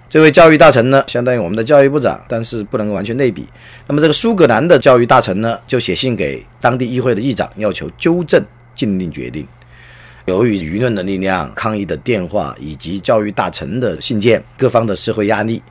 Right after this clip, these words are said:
结果呢，禁止拍照、禁止吐槽午餐的议会对小女孩博客下的禁令，只生效了一天就被解除了。而到了第二天呢，地方议会的议长在B B C的电视上面亮相，说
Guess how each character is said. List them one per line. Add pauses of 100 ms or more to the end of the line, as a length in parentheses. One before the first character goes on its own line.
(280)
结
果
呢，
禁
止
拍
照、
禁
止
吐
槽
午
餐
的
议
会
对
小
女
孩
博
客
下
的
禁
令， (340)
只
生
效
了
一
天
就
被
解
除
了。 (720)
而
到
了
第
二
天
呢， (100)
地
方
议
会
的
议
长
在
B
B
C
的
电
视
上
面
亮
相，
说